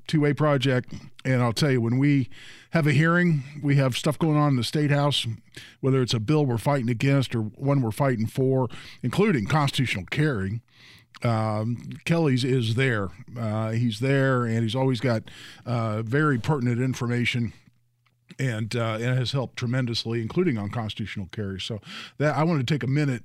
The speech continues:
and, uh, and yell happy birthday to my buddy Kelly, because, uh, he's, uh, he's a fighter, and he's been right there shoulder to shoulder with us.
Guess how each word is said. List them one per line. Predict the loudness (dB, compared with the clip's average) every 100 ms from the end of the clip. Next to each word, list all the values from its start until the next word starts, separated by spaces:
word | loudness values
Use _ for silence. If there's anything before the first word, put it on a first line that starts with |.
| -4
and, | -2 0 -2 -2
uh, | -2 -2
and | -2 -2 0
yell | 2 2
happy | 2 0 -2
birthday | -2 -2 -2 -2
to |
my | -2
buddy | -2 0 0 -2 -6 -20 -20 _
Kelly, | 0 2 2 0
because, | -2 -2 -2 -2 -2
uh, | -2 -2 -4 -8 -6
he's, | -4 -2 -2 -4
uh, | -6 -6 -2
he's | -2
a | 0
fighter, | 0 0 0 -2
and | -2
he's | -2 -4
been | -4 -4
right | -4 -4
there | -4 -4
shoulder | -4 -4 -6
to | -6
shoulder | -6 -6 -6
with | -8 -8
us. | -10